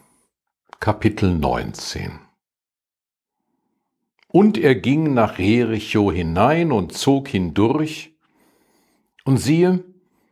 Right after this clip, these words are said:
da war ein Mann mit Namen Zachäus, der war ein Oberer der Zöllner und war reich. Und er begehrte, Jesus zu sehen, wer er wäre, und konnte es nicht wegen der Menge,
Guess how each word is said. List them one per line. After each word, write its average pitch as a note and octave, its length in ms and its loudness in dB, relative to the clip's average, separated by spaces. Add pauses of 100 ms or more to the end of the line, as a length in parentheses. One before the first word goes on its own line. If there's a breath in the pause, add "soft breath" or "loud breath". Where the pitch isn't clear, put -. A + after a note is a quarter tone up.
(420)
da B2+ 140 2
war D#3 100 6
ein D3+ 240 2
Mann F3 300 2
mit D#3+ 200 0
Namen A#2+ 460 2
Zachäus, A#2 880 -2
der E2 160 -2
war G#2+ 100 2
ein F#2+ 180 -2
Oberer G#2+ 600 2
der C#2 280 -8
Zöllner G2 640 0
und F#2+ 200 -6
war G#2+ 280 2
reich. - 560 -6 (1000)
Und G2 120 -4
er A#2 100 4
begehrte, B2 580 2
Jesus G#2+ 720 -2
zu A2 140 0
sehen, G2+ 540 0
wer F#2 220 -2
er F2+ 200 -4
wäre, A2+ 560 -2 (760 soft breath)
und A#2 160 -4
konnte G3+ 300 2
es - 180 0
nicht D3 300 -2
wegen C3+ 200 4
der C3+ 140 2
Menge, C#3+ 380 2